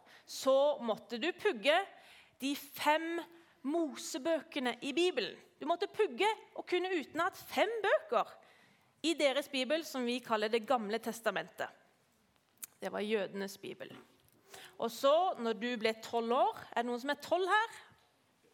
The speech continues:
Ja. Da kunne du bli testet for å se om du var flink nok, om du kunne alt, for å lære mer av en ordentlig lærer, en rabbi. Og sånn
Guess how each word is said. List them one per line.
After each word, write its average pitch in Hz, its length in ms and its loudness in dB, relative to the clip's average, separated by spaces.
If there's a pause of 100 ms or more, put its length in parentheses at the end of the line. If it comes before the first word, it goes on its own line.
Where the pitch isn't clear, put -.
(720)
Ja. 196 160 -10 (960)
Da 220 320 4 (160)
kunne 311 240 -4
du 302 80 -2
bli 349 160 0
testet - 800 -4 (260)
for 277 300 -4
å - 60 -4
se 330 520 -2
om 226 80 -6
du 208 80 -8
var 196 160 -4
flink 320 340 -4
nok, 359 300 0 (240)
om 202 100 -4
du 220 140 -8
kunne 240 560 -2
alt, - 460 -4 (580)
for 285 480 -2 (120)
å 214 100 0 (180)
lære 220 400 0
mer 226 440 0 (520)
av 190 100 -2
en 214 200 -2
ordentlig 294 440 0
lærer, - 360 -4 (180)
en 196 240 -4
rabbi. 202 300 2 (1040)
Og 202 80 -10
sånn 302 500 -2